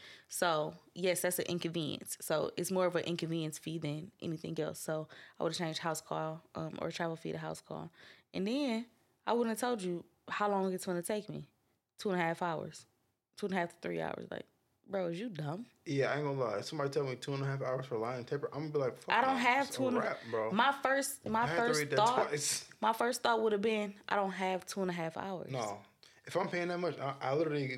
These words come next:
Speaker 2: probably got thirty minutes.
Speaker 1: If I had two and a half hours, I would've came to you.
Speaker 2: Yeah.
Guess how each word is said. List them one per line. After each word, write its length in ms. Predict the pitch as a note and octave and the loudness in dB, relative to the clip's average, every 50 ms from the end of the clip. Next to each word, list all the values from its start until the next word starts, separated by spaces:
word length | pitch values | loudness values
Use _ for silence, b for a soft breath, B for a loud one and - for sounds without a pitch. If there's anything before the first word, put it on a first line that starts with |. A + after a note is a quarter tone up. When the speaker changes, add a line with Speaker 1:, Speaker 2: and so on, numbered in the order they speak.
| B2+ - | -8 -6
Speaker 2:
probably 220 | - D#3 C#3+ C3+ | -2 0 2 2
got 200 | C3 C3 B2 A2+ - | 2 2 2 2 0
thirty 160 | A#2 A2 A2 | -2 -2 -2
minutes. 300 | A2 G#2+ G#2+ G2+ - - - | -4 -6 -6 -8 -12 -10 -6
Speaker 1:
If 160 | - F#3 G#3+ | -2 2 2
I 80 | A3 | 2
had 220 | A#3+ B3+ A#3+ A3+ A3 | 2 2 0 0 0
two 80 | - C4 | -2 -2
and 100 | A#3+ A3 | 0 0
a 40 | A3+ | 2
half 200 | A#3 G#3 G#3+ A3 | 2 2 2 2
hours, 340 | - G#3+ A3 G#3+ A3 G#3+ - - | 2 2 2 2 0 0 0 0
I 80 | - G#3 | 0 0
would've 200 | G3+ G#3 F#3+ F#3+ | 0 0 -2 -2
came 260 | - G#3+ F#3+ F#3+ F#3+ | -2 0 0 0 -2
to 120 | F3+ - F3+ | -2 -4 -4
you. 220 | F#3 G3 F3+ D#3 C#3 _ _ _ _ _ | -4 -4 -4 -6 -8 _ _ _ _ _
Speaker 2:
Yeah. 200 | B2+ A#2+ A2 | -6 -6 -6